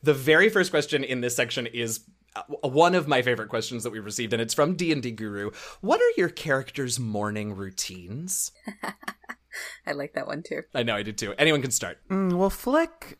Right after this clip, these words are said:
Speaker 3: definitely has to wash his face and, uh, m-, probably he doesn't pray anymore specifically, but he probably has a very, uh, he has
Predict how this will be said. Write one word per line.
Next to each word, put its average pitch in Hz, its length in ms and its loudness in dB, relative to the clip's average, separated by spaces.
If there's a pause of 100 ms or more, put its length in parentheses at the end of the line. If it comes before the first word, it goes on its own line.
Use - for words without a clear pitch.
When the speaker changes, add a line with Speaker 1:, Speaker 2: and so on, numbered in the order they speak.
Speaker 3:
definitely 190 400 4
has 165 440 0
to 135 840 2 (560)
wash 202 500 4
his 214 220 2
face 156 920 4
and, 123 640 2 (160)
uh, 120 400 6
m-, 143 320 -2
probably 226 380 4
he 180 100 4
doesn't 196 240 0
pray 139 280 6
anymore 143 480 6
specifically, 143 600 0
but 139 140 0
he 147 100 0
probably 165 380 2
has 151 180 0
a 143 60 2
very, 127 500 4
uh, 113 240 4
he 123 120 0
has 127 80 0